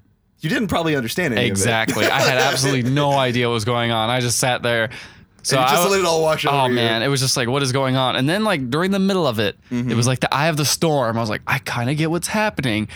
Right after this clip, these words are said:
Speaker 1: Yeah.
Speaker 2: I kinda understand." And then the ending, whew,
Speaker 1: Mm-hmm.
Speaker 2: it was gone.
Speaker 1: It was gone.
Speaker 2: I had no idea what was going on again.
Speaker 1: Oh.
Speaker 2: And I just didn't understand anything.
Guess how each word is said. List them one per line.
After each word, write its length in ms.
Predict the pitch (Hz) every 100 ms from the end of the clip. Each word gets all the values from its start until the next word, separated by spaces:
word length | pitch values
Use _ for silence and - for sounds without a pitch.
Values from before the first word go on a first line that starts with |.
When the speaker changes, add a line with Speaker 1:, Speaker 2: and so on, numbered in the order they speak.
| - -
Speaker 1:
Yeah. 160 | 98
Speaker 2:
I 120 | 143
kinda 260 | 135 165 170
understand." 880 | 180 180 151 - - 202 190 135 - - -
And 160 | - 123
then 140 | 143
the 200 | 143 -
ending, 560 | 156 190 160 123 113 123 - _ _ _ _ _ _ _
whew, 100 | - - - - - - -
Speaker 1:
Mm-hmm. 300 | 113 120 110
Speaker 2:
it 100 | 127
was 180 | 113 -
gone. 380 | 101 220 185 175
Speaker 1:
It 60 |
was 140 | 101 101
gone. 140 | 180 - -
Speaker 2:
I 80 | 123
had 140 | 113
no 160 | 127 120
idea 220 | 110 107
what 40 | 101
was 100 | 101
going 200 | 98 101
on 120 | 101
again. 280 | 85 85 87 95
Speaker 1:
Oh. 200 | 101 92
Speaker 2:
And 100 | 120
I 120 | 117
just 140 | 104
didn't 180 | 113 113
understand 400 | 110 101 95 95
anything. 420 | 95 - 85 90